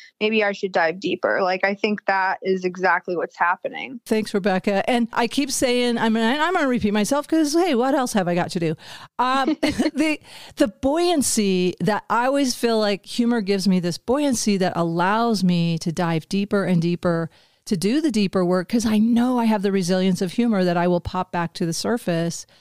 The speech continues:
Speaker 2: and I'm not gonna drown down there, you know, or s-, get stuck down there. And it's been a, it's been a lifelong companion, and I'm so grateful for it. How about you? So when did you, that you recognize humor as a,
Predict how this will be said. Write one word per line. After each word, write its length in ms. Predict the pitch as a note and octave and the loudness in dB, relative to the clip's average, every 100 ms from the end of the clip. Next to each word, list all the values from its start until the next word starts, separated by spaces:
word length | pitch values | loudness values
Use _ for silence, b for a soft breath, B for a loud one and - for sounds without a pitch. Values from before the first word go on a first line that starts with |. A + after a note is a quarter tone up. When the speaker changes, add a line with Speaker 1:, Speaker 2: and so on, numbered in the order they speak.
| b b - | b b 0
Speaker 2:
and 100 | F3+ | 2
I'm 60 | |
not 140 | F#3+ F3 | 2 2
gonna 160 | F3+ | 0
drown 420 | E3 F3+ F3+ G#3+ G#3 | 2 2 2 2 2
down 240 | D#3+ D#3+ | 0 0
there, 320 | D#3 C#3+ C3+ - b b | 0 -2 -4 -10 b b
you 80 | F3+ | 0
know, 60 | E3+ | 0
or 20 | |
s-, 180 | - - | 0 -2
get 220 | G3+ - | -2 0
stuck 400 | - - G3 - | -2 0 -2 0
down 260 | F#3 D#3 | -2 0
there. 320 | D3+ C#3+ D3+ E3 b b b | -2 -4 -8 -12 b b b
And 420 | F#3 F#3 F3 - | 2 2 2 0
it's 260 | F3+ F3 - | -2 -2 -2
been 200 | A#3+ A3 | -2 0
a, 120 | A3+ G3 | 0 0
it's 140 | G#3+ - | -4 0
been 140 | G#3+ | 0
a 80 | G3+ | 2
lifelong 420 | F#3 G3 G#3+ G#3 | 2 2 2 2
companion, 680 | A3 A3 C4+ C#4 G#3+ F#3 F3+ | 0 0 2 2 2 4 4
and 100 | F3+ | 2
I'm 80 | F3 | 0
so 260 | - G#3+ G3 | 0 0 0
grateful 520 | F3+ F3 F#3 - F3 | 2 0 0 -2 -2
for 360 | - F3 E3+ E3+ | -2 -2 0 0
it. 260 | E3+ E3+ _ _ - | -2 -6 _ _ -4
How 140 | G3+ D#4+ | 0 2
about 260 | F4 E4+ | 0 0
you? 400 | C4 E4 D#4 A3+ | 0 2 2 0
So 420 | A3 - A#3 A3+ - | 0 0 2 0 0
when 280 | A3+ C4 D4+ | 0 2 2
did 200 | D#4+ A3 | 2 2
you, 420 | B3 C#4 C#4 C#4 - | 2 2 0 -2 -6
that 160 | G#3 A3+ | -2 0
you 200 | A#3 C#4+ | 2 2
recognize 720 | A#3+ G3+ G3 E3+ E3+ E3+ D#3+ | 2 0 2 2 4 2 0
humor 460 | - G3 F#3+ F3 E3+ | -2 2 2 2 0
as 240 | - F3+ E3 | 0 0 0
a, 320 | E3+ F3 E3+ | 0 0 -2